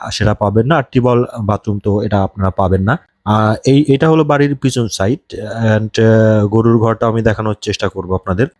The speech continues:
তো সব মিলিয়ে এই জায়গাটা অনেক সুন্দর একটা জায়গা। এই হলো আপনার, আহ, গরুর ঘর। এ-, এই, এ, গরুর ঘরে আপনি গরু ইজিলি, এ, লালন পালন করতে পারেন, খুব সহজেই লালন পালন করতে পারবেন আপনারা।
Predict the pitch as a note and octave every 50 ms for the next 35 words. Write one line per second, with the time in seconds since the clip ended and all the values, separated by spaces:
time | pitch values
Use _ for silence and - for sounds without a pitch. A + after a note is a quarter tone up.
0 | _ _ _ - B2 B2 B2 A#2+ B2 A#2+ - - C#3 C#3+ D3+ D#3+ E3+ E3+ E3+ E3+
1 | E3+ E3+ E3+ E3 D3 C#3+ C3+ C#3 C3+ C3+ C3+ C#3 C#3 C3+ B2+ B2 B2 - - B2+
2 | B2 A#2+ A2+ G#2+ - - - F#2 - G2+ F#2+ F#2+ A#2+ C#3 - - C3+ C#3 C#3 C#3
3 | C#3 C#3+ C#3+ C#3+ C3+ B2 A#2 - B2 A#2+ A#2+ A#2 B2 - A#2 G#2+ G#2 G#2 G2+ G2+
4 | G2+ G2 G#2+ A2+ A2 A2 A2 G#2 - - G2 G2 F#2+ F2+ - - - G#2+ G#2 G#2
5 | G#2 - A#2+ A#2 A#2 A#2 A#2 A#2+ A#2+ A#2+ A#2 A#2 A2+ A2 G#2 G#2+ A2+ A2 A2 A#2
6 | G#2+ G2+ G#2+ G#2 A2 A2 G#2 G2+ A2 A2 A2 A2 G2+ A2 G#2+ A2 A2 A2 G#2 -
7 | A#2 G#2 - A#2 G#2 - A2+ A2+ A2+ A2+ A2 - - - - - - _ _ _
8 | - A2 G#2+ G#2+ G2+ G2+ G#2 G#2 G2+ G#2 G#2+ G#2+ G#2+ G#2 G2+ G2 G2+ G2 - G#2+
9 | G2+ - G2+ F#2 G2 F#2+ G2 A2 B2 C3+ C3 - - A#2 A2 - - - A2+ A2
10 | A2 A2 A2 G#2+ G#2 G#2 G2+ G2+ G2+ G#2 G2 G2+ F#2+ F#2+ G2+ G2+ - G2 F2+ -
11 | F#2 F2+ F2+ F2 E2 F2 E2+ F2 E2+ - - F#2 G2 B2+